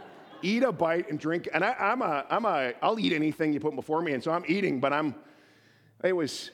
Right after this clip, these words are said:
it was a horrific experience that day. Um, a baptism by fire, and my taste buds are now gone. I can eat anything. So good. Uh,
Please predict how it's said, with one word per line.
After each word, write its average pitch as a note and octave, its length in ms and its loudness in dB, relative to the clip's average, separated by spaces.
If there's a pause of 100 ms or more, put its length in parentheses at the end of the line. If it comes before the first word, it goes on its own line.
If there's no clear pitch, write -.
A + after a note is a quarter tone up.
(120)
it - 120 -6
was E3+ 200 0
a C3+ 140 4
horrific C#3 600 -2
experience G#2+ 840 -6 (200)
that A2 200 0
day. G#2 300 0 (2750)
Um, C3+ 340 0 (140)
a - 80 0
baptism D#3 440 0
by D3+ 140 2
fire, E3+ 380 2
and D3 360 0
my C3+ 140 2
taste G3 320 -2
buds E3 220 0
are C#3 80 2
now B2 180 0
gone. E3 540 0 (280)
I C#3+ 140 0
can D#3 160 0
eat C#3 140 0
anything. E3 400 -2 (880)
So D3 320 -2
good. E3 340 -4 (1300)
Uh, A#2+ 280 2